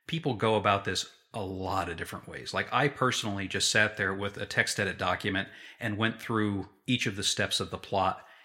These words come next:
and each of the steps of the characters' journeys so that I could, you know, kind of get things down in a way that would allow me to put that into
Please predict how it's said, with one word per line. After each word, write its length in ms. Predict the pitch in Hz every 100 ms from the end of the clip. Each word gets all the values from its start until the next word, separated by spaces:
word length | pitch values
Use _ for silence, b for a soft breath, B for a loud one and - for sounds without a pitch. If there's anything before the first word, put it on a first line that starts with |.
| B
and 120 | 107
each 260 | 104 107 -
of 100 | 95
the 100 | 95
steps 340 | - 101 -
of 100 | 87
the 40 | 85
characters' 540 | - 98 92 92 90
journeys 640 | 98 113 110 95 87 - B B B B
so 180 | - 110
that 100 | 98
I 100 | 92
could, 280 | 107 92 90 - _
you 100 | 156
know, 80 | 104
kind 200 | - 104
of 40 |
get 160 | 98 107
things 220 | 107 98
down 280 | 87 95 95
in 80 | 92
a 60 |
way 240 | 92 95 90
that 160 | 87
would 160 | 98 90
allow 320 | 92 92 90
me 220 | 92 90
to 340 | 87 - 87 87 B B B
put 200 | - 120
that 240 | - 101 104
into 420 | 95 - 92 87